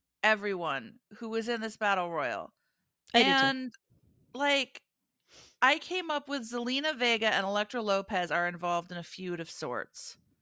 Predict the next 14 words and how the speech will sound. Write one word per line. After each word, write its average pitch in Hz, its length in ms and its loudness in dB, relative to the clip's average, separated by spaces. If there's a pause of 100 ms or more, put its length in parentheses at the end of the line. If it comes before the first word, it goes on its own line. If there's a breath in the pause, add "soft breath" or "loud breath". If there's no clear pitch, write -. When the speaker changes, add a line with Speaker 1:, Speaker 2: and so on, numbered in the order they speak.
(120)
Speaker 2:
Yep. - 180 2 (600)
Speaker 1:
And 226 100 6
I 254 100 8
guess 254 420 2
you 294 80 -2
could 247 180 -4
say 233 240 2
Maxine 208 480 0
and 185 140 -4
Valhalla 175 540 2
are 160 220 4
as 156 140 -4
well, 139 340 2
tangentially. 151 960 -6